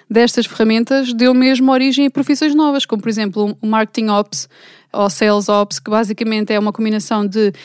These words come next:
intelligence e depois, eh, as ferramentas, em que temos pessoas que basicamente a única coisa que fazem é, é gerir processos e as ferramentas em si, não é? Para servir as pessoas que vão precisar de as utilizar. Ou então mesmo profissões especializadas como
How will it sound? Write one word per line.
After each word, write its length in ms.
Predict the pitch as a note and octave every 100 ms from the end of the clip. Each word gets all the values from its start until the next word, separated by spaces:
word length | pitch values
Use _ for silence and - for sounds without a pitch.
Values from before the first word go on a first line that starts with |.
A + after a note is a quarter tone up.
| - -
intelligence 760 | G#3+ A3+ A3 A#3+ A#3 C#4 C#4 A#3
e 60 |
depois, 560 | G#3+ C#3 A3 G#3+ G3+ -
eh, 320 | G#3+ G#3 G3+
as 80 | G#3+
ferramentas, 760 | - - G#3+ G#3 G#3 C4+ C#4+ - - _ -
em 100 | A3+
que 60 | A3
temos 340 | B3 A#3+ - - _ -
pessoas 420 | - B3+ C4 C4
que 140 | -
basicamente 720 | B3 B3+ B3+ B3+ C4 C4+ C#4 C#4
a 40 |
única 120 | C4
coisa 220 | - C4
que 80 | C4+
fazem 540 | - C#4 C#4 D4 C#4+ D4
é, 40 |
é 100 | C4+
gerir 400 | B3+ B3+ C4 C4
processos 500 | B3 B3+ - C#4 C#4 C#4+
e 40 |
as 60 | C#4+
ferramentas 460 | - C4+ C#4+ C#4
em 100 | D4
si, 220 | D4 C#4 A3+
não 100 | D4+
é? 20 |
Para 140 | G#3+
servir 320 | G3 G#3 G#3
as 100 | A3+
pessoas 220 | F3+ A#3 A3
que 80 |
vão 80 | A#3+
precisar 300 | G#3+ - G#3+
de 100 | G#3
as 80 | G#3+
utilizar. 500 | G#3+ A3 A3 G3+ F3 - - - - -
Ou 100 | G#3
então 280 | G#3+ A3+
mesmo 600 | A#3 A#3 A#3+ B3+ C4+ C#4 B3+
profissões 440 | - - A3 G#3+ G3+
especializadas 840 | - - A3 G#3 G#3+ A#3 B3+ B3
como 600 | - G#3 G3+ G3+ G3+ G3